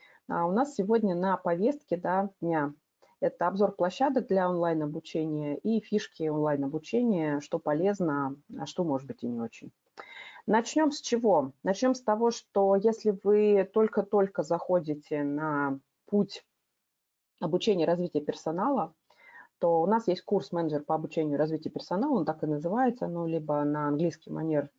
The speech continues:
Training and Development или Learning and Development, то есть Т Н Д коротко. Это как H R аббревиатура, да, то есть её уже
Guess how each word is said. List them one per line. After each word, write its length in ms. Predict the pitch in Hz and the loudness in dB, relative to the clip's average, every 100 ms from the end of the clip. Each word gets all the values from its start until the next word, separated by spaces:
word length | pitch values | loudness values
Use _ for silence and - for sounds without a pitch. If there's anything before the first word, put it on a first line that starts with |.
| _ _ | _ _
Training 260 | 165 156 147 | -2 -2 -2
and 160 | 147 143 | -6 -4
Development 460 | 175 254 226 180 170 | -2 -2 -2 -6 -8
или 160 | 139 139 | -6 -2
Learning 280 | 160 208 190 | -2 -2 -4
and 140 | 180 | -6
Development, 520 | 165 165 170 156 156 151 | -2 -2 -2 -6 -12 -12
то 100 | - | -12
есть 140 | - | -12
Т 140 | - 156 | -4 -2
Н 160 | 151 | -2
Д 160 | 147 147 | -2 -4
коротко. 580 | 147 151 143 - - 190 | -4 -2 -2 -4 -12 -10
Это 160 | 165 - | -8 -6
как 200 | 143 - | -8 -8
H 140 | - | -4
R 140 | 160 135 | -2 -2
аббревиатура, 640 | 131 139 147 147 214 156 | -2 0 0 -2 -4 -4
да, 140 | 143 | -6
то 120 | 139 139 | -8 -12
есть 140 | - | -12
её 180 | 147 135 | -6 -6
уже 280 | 139 139 | -6 -8